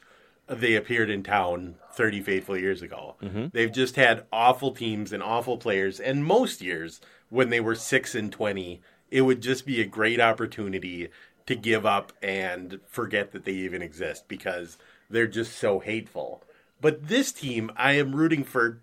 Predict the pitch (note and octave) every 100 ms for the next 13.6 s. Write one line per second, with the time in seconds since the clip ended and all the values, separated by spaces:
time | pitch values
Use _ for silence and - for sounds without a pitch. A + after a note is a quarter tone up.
0 | - D4+ C#4 C3+ A#2+ - F3 F#3+ F#3 D#3+
1 | D3+ D3 C#3+ C3 A#2+ B2 A#2 G#2+ A2 -
2 | _ _ _ - B2+ C3 D3 F3 F3 -
3 | _ _ C#3 A#2+ C3 C3 C3 C3 - B2
4 | A#2+ A#2 A2+ A2 A#2 A#2+ A#2 A#2+ G#2+ G2+
5 | A2+ F3 F3+ F#3+ F#3+ F#3+ - _ _ _
6 | _ _ _ - D3 C3 F3+ F#3+ F#3 F3
7 | D3+ C3 A#2+ B2+ C3+ - B2+ A#2 G#2+ A2
8 | - F2+ F2 F2 G2 F2 F2 E2+ G2 G2+
9 | G2+ F#2 F#2 F2 E2 D2 E2 - - A2
10 | A2 G#2 G#2 G#2 G#2+ G2 G2 F#2 F#2+ F2
11 | F2 G#2+ F#2+ F2 D#2+ D#2 - _ _ _
12 | G#2 G#2+ G2+ G2+ G2+ G2+ G2+ F#2+ G2 F#2
13 | F2 F2+ F2+ G2+ F#2+